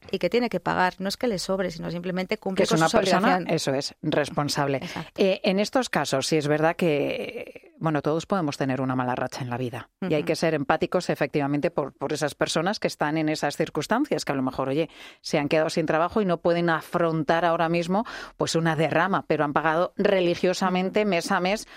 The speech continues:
Speaker 2: la comunidad siempre. Pero en el caso de, del jeta, el que no
Speaker 1: Ujú.
Speaker 2: paga porque no le da la gana y tú ves que, pues, que vive bien. ¿Cómo se soluciona esto, Patricia?
Speaker 1: Pues esto es como todo. Cuando alguien voluntariamente no cumple,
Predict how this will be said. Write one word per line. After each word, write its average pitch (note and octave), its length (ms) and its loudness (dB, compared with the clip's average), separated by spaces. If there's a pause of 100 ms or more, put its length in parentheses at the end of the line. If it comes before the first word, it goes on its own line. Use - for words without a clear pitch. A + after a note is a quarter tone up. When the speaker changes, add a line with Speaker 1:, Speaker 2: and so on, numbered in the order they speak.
(160)
Speaker 2:
la D#3+ 160 2
comunidad D3 500 0
siempre. C3+ 680 -2 (440)
Pero F3+ 220 4
en F3+ 80 2
el F3 100 4
caso A3+ 280 0
de, G#3+ 460 2
del D3+ 200 0
jeta, - 400 -6
el D#3+ 120 0
que E3 100 2
no F3+ 80 2
Speaker 1:
Ujú. F#3 80 -4
Speaker 2:
paga G#3 240 0
porque E3 420 0
no F3 140 2
le F3+ 120 2
da F3+ 120 2
la E3+ 120 2
gana G3 300 0
y F#3 60 -2
tú F3+ 120 0
ves F#3 200 0
que, E3+ 280 0
pues, - 200 -6
que D3+ 80 -2
vive C#3+ 240 0
bien. F3+ 260 -6 (400)
¿Cómo F#3 200 0
se F#3 100 2
soluciona D#3+ 500 0
esto, - 200 -4
Patricia? F3+ 540 -6
Speaker 1:
Pues G3 260 -2
esto A#3+ 180 -6
es - 40 -4
como G#3+ 260 0
todo. G#3+ 300 2
Cuando G3+ 280 0
alguien A3+ 220 0
voluntariamente G#3+ 680 0
no G3+ 100 -6
cumple, A#3+ 520 -2